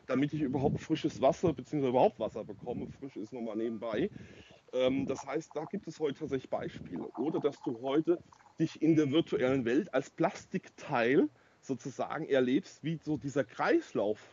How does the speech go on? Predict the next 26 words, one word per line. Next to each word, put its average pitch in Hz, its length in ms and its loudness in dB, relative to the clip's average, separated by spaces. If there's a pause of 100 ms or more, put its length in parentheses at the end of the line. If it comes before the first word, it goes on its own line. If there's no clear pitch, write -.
ist. - 320 -2 (340)
Das 123 180 -6
heißt, 123 260 0
das - 100 -20
Plastik - 440 -4
entsteht, 156 540 2
wird 127 140 -6
verbraucht 123 540 0
von 160 180 0
uns, 156 300 0 (260)
gerät 131 360 2
irgendwo 139 360 0
in 131 80 0
den 135 120 -2
Kreislauf 135 500 -2
der 127 100 0
Natur. 180 560 2 (440)
I-, 156 160 2
ein 117 260 0
Fisch - 300 2
isst - 280 4
das 160 160 4
im 127 200 0
Weltmeer. 160 640 0 (240)
Und 120 160 -2
wie 170 280 0